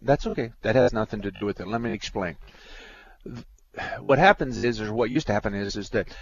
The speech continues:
people would disconnect the battery 'cause they had a check engine light, and typically it would take three or four days for the check engine light to raise its ugly head again.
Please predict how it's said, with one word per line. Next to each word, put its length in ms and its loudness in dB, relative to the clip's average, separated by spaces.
people 280 2
would 140 2
disconnect 400 0
the 80 -4
battery 260 4
'cause 160 -4
they 100 2
had 120 4
a 40 -8
check 260 -2
engine 280 -4
light, 280 -6
and 120 -6
typically 380 0
it 40 4
would 160 -4
take 140 0
three 180 -4
or 60 -2
four 200 -2
days 180 0
for 80 -10
the 60 -10
check 260 2
engine 240 -2
light 220 -2
to 80 -6
raise 300 0
its 160 -4
ugly 240 -2
head 200 6
again. 260 -6